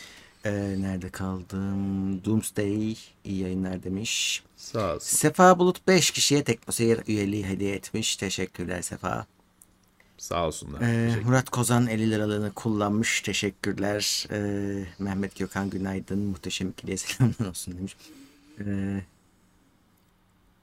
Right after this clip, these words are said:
Speaker 1: Umut Ural da yirmi yedi aydır Plus'ta. Doktor Murat'tan iki yüz lira yollamış. Evet, bu hak-, bu
Speaker 2: Sağ
Speaker 1: hafta
Speaker 2: olsun.
Speaker 1: Ekşi Sözlük'te Levent abi gündemde Star Wars hakkındaki yorumlarıyla demiş. Çok mutlu olduğunu sanmıyorum bu konuyla ilgili.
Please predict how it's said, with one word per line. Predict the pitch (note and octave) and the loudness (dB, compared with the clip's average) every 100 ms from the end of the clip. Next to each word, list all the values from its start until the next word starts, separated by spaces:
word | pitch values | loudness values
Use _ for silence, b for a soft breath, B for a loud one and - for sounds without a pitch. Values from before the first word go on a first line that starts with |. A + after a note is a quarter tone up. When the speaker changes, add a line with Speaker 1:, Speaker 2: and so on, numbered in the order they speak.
| _ | _
Speaker 1:
Umut | - A2+ - | 0 0 2
Ural | G#2 G#2+ G#2 | 0 0 2
da | |
yirmi | A#2 G2+ G2+ | 2 2 0
yedi | G2+ F#2+ F#2+ | 0 0 -2
aydır | F#2 A#2+ A#2+ | -2 -2 -4
Plus'ta. | G2 F#2 - - G#2+ A2 A2+ - | -2 -2 -2 -2 0 0 0 -4
Doktor | G2+ F#2+ A2 | -8 -4 0
Murat'tan | G2+ F#2+ F2+ G#2 | 2 0 0 -4
iki | G2 - | -4 -4
yüz | G2+ F#2 | -4 -2
lira | G2 | -2
yollamış. | G2 F#2 G#2+ - | 0 0 0 0
Evet, | A2 G2 - | 0 -2 -4
bu | G2+ | -2
hak-, | G2+ F#2+ _ _ - | -2 -4 _ _ -4
bu | G#2+ | 0
Speaker 2:
Sağ | |
Speaker 1:
hafta | G2 G#2 F#2+ | 0 2 2
Speaker 2:
olsun. | G#2+ - - _ _ _ _ | 2 0 -12 _ _ _ _
Speaker 1:
Ekşi | G#2+ - | -8 -4
Sözlük'te | - G#2 F#2+ - | -2 -2 -2 -2
Levent | G#2 G2 F#2+ | 0 2 0
abi | F#2+ F#2+ | -2 -2
gündemde | F#2+ F#2+ F#2 F#2+ G2 | 0 0 0 -2 -2
Star | G2 - | -2 -4
Wars | F#2 F2 - | -4 -4 -6
hakkındaki | F2+ F#2 F2 G2+ | -4 -4 -4 -2
yorumlarıyla | F#2+ F#2 F#2 F#2 F2 F2 | -2 0 -2 -2 -4 -4
demiş. | F2+ A2 - - - b b b b b _ | -2 0 0 -2 -6 b b b b b _
Çok | - - | 0 2
mutlu | C3+ B2+ C3 | 4 4 8
olduğunu | A#2 B2+ | 8 8
sanmıyorum | C#3 A#2+ G#2 G2+ G2 | 6 6 6 4 2
bu | |
konuyla | - G#2 G2 F#2+ | 0 0 2 0
ilgili. | F#2+ F#2+ F#2+ B2+ | 0 -2 -4 -4